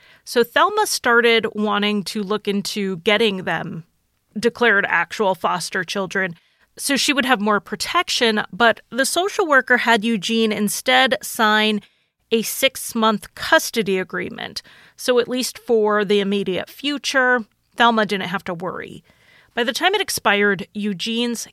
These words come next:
cancer was in stage three. So he wasn't well enough to take the girls anyway, and things seemed to smooth over because he started coming around more for Sunday dinners, and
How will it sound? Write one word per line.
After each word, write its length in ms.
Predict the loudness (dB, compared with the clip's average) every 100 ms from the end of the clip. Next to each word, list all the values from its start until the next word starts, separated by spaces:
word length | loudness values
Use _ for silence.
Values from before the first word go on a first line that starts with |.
| -18
cancer 520 | -4 0 0 -2 -2
was 240 | -2 -2
in 160 | -6 -6
stage 640 | -6 -4 -4 -4 -6 -10
three. 500 | -12 -16 -10 -10 -12 -20 _ _ _
So 140 | 0
he 160 | 2 2
wasn't 520 | 2 2 2 0 -2
well 280 | -2 0 2
enough 360 | 2 0 -2 -8 _ _ _ _
to 100 | -6
take 280 | 0 0 2
the 80 | -2
girls 400 | 0 -2 -2 -6 -6
anyway, 640 | -2 -2 0 0 0 -4 -10 _ _ _ _
and 380 | 2 4 4 0 -8
things 300 | -6 -4 -4
seemed 280 | -4 -4 -2
to 400 | 2 2 2 -6 -20 _ _ _ _ -10
smooth 580 | -6 0 0 0 -2 -2
over 420 | 0 0 2 0
because 720 | 0 -4 -2 0 0 -2 -6 -10
he 220 | -10 -8
started 500 | -6 0 0 2 -2
coming 320 | -2 -4 -2 -4
around 540 | -2 2 2 0 -2
more 240 | -2 -2
for 160 | -4 -10
Sunday 420 | -10 -10 -8 -8
dinners, 640 | -6 -2 2 2 2 0 -2
and 160 | -4